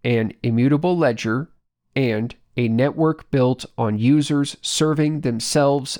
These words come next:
and others simultaneously. A ledger and a network are physical in the sense of an accounting book and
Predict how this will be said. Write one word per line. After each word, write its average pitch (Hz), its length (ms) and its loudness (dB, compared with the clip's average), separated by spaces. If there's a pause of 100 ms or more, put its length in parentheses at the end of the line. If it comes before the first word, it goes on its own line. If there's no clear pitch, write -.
(120)
and 110 260 -2 (100)
others 147 540 0
simultaneously. 113 1300 -4 (1120)
A 120 140 2
ledger 131 580 0
and 113 160 -2
a 104 80 0
network 151 680 -2 (180)
are 110 200 0
physical 143 640 -2
in 123 160 0
the 113 60 -2
sense 127 420 -2 (100)
of 120 380 0
an 113 100 -2
accounting 151 480 0
book 156 320 -2 (220)
and 120 340 0